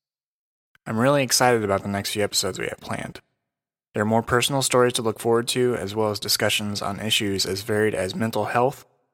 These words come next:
popular culture, L G B T issues, and leaving Christianity altogether.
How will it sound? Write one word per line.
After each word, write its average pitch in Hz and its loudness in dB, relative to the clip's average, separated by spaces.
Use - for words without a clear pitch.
popular 104 0
culture, 135 0
L 117 4
G 113 0
B 107 -2
T 131 -2
issues, 135 0
and 117 -2
leaving 117 2
Christianity 104 0
altogether. 101 -4